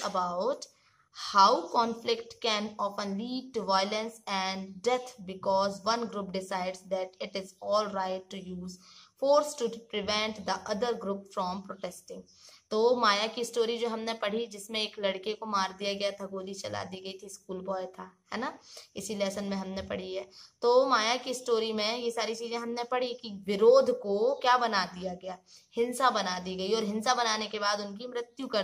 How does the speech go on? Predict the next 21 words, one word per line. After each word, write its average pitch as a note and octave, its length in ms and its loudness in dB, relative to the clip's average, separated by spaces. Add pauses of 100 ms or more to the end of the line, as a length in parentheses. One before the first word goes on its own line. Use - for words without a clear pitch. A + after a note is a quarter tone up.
दी F3+ 120 -8
गई। F#3 200 -10 (480)
वो A3+ 100 10
इसीलिए C#4 420 4
हुआ C#4+ 260 2 (120)
क्योंकि C#4 340 0 (400)
एक C4+ 220 4
ग्रुप B3+ 260 2
ने A#3 160 0
डिसाइड G3 480 -2
कर A#3 200 4
लिया D#4 220 2 (340)
कि A#3 140 0
हम G#3+ 260 2
सही C4 360 0
हैं E4 80 2
और C#4 160 4
दूसरा G#3 380 -2
ग्रुप G3 300 -6 (120)
क्या C#4 140 4
है, G3+ 220 0